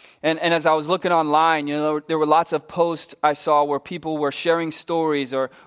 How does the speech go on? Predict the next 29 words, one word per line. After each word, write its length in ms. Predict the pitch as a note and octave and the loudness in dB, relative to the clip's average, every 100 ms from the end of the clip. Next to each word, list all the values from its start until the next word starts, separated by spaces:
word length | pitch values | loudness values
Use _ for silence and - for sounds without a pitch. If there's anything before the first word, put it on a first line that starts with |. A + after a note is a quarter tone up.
| - | 0
or 100 | D3 | 2
asking 520 | D#3 D#3+ - E3 D#3+ | 4 0 -6 -6 -6
e-, 180 | E3+ D#3+ | -6 -6
e-, 100 | D#3+ D#3 | -8 -10
each 220 | E3+ D#3+ | -8 0
other 240 | F3 F3 F3 | 2 2 0
to 80 | D3+ | -4
share 260 | - D#3+ | -2 -2
stories 600 | C#3+ - D#3+ D3+ C#3+ C3+ | -4 -4 0 2 0 -2
about, 380 | C#3 C#3+ C#3+ - - - - | 0 2 2 0 -14 -20 -4
"Where 280 | E3 F#3+ G3 | 0 2 2
were 220 | F#3 F#3 | 0 -2
you 360 | F3 F3+ F3 | -2 -2 -2
when 240 | D3+ D3 C#3+ | -2 -2 -2
the 80 | C#3 | -2
towers 420 | C#3+ C3+ B2 B2 | 0 0 -2 -10
fell? 420 | - A2+ G2+ - _ _ _ _ _ _ _ _ _ _ _ _ | -6 -4 -6 -16 _ _ _ _ _ _ _ _ _ _ _ _
When 320 | D3+ D#3 D#3 | -2 -2 -4
the 160 | D3 C#3+ | -10 -10
world 540 | C#3 D3+ D#3+ D3+ D3 C#3 | -4 0 2 2 0 -6
stopped?" 680 | - - - B2+ G#2+ - - | -12 -14 -2 0 0 -6 -14
And 160 | C#3 | -12
so 160 | - D3 | -4 2
all 120 | D3 | 2
these 160 | D3 - | 2 -10
people 360 | - D#3+ C#3+ | -14 -10 -4
are, 140 | C#3 - | -2 -2
are 100 | C3 | -6
sharing, 640 | - - D#3 D3 C#3 C3 | -6 -2 0 0 -2 -8